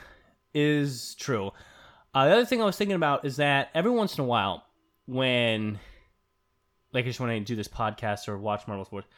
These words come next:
I do realize how dumb this whole thing is. I really do.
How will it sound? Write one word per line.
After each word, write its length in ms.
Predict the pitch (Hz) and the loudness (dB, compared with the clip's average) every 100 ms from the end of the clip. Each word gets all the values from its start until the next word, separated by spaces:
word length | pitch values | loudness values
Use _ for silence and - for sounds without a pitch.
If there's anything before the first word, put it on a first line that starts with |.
| - _ - - | -20 _ -16 2
I 160 | 139 | 4
do 300 | 156 156 247 | 6 4 4
realize 480 | 208 190 175 151 131 | 6 8 8 6 4
how 240 | - 156 143 | 4 4 6
dumb 340 | 139 139 139 | 6 6 6
this 160 | 127 - | 2 0
whole 540 | 127 135 135 135 131 | 2 6 8 6 4
thing 260 | 131 117 113 | 2 0 0
is. 460 | 101 85 - - _ _ - | -2 -6 -14 -20 _ _ -6
I 100 | 123 | 2
really 400 | 143 160 185 175 | 6 8 8 6
do. 440 | 147 165 135 92 | 6 4 4 0